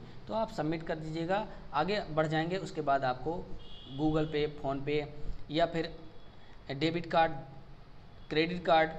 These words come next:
बैंक अकाउंट, किसी से भी आपको सौ रुपये फीस पे करना होगा,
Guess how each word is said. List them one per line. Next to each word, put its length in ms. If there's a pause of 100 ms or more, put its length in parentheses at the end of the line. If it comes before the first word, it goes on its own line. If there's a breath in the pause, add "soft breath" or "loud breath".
(360)
बैंक 260
अकाउंट, 400 (300)
किसी 260
से 140
भी 260
आपको 240
सौ 200
रुपये 420 (180)
फीस 180
पे 180
करना 240
होगा, 340